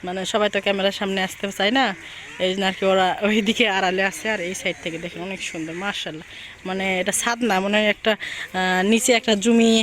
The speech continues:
আছে, সে জমিতে আসছি, কৃষকের একটা জমিতে আসছি এরকম লাগতেছে, মানে গাছ। এই দেখেন, এই দিক থেকে দেখেন, এই যে দেখেন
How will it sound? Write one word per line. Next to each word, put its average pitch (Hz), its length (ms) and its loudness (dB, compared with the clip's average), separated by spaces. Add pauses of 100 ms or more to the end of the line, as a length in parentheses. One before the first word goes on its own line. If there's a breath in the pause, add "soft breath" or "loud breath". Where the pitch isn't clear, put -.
আছে, 202 220 0
সে 214 160 2
জমিতে 208 400 2
আসছি, - 340 -2 (340 loud breath)
কৃষকের 214 400 2
একটা 190 220 -4
জমিতে 202 360 -2
আসছি - 380 -4
এরকম 190 280 -2
লাগতেছে, 170 380 -4
মানে 185 160 -4 (520 loud breath)
গাছ। 185 200 2 (960 loud breath)
এই 190 160 0
দেখেন, 180 280 -4
এই 214 140 2
দিক 220 140 -4
থেকে 185 200 0
দেখেন, 208 200 -2 (340)
এই 175 140 -4
যে 156 100 -8
দেখেন 170 240 -14